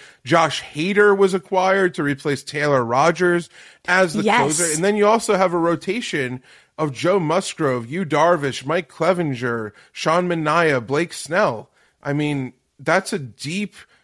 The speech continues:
Speaker 1: veteran pitching rotation there. And not only that, but you have Bob Melvin. He's a three-time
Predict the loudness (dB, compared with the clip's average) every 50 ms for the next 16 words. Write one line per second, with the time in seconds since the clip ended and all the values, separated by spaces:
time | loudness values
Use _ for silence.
0 | _ _ -20 -18 -8 -2 0 2 2 2 2 0 0 0 0 -2 -2 -4 -6 -10
1 | _ -8 -8 -8 -8 -8 -6 -4 -4 -4 -4 -4 -6 -8 _ -8 -6 -6 -6 -8
2 | -10 -10 -10 -8 -8 -8 -10 -10 -12 -12 -14 -14 -14 -14 -16 -18 _ -20 -20 _
3 | _ -2 0 2 4 4 4 4 2 2 2 2 0 2 2 2 2 2 0 -2
4 | 0 0 -2 0 2 2 2 2 0 -2 -4 -4 -2 -2 -2 -4 -4 -8 -6 -6
5 | -8 -6 -6 -6 -8 -8 -6 -4 -4 -4 -4 -4 -2 0 0 0 0 -2 -4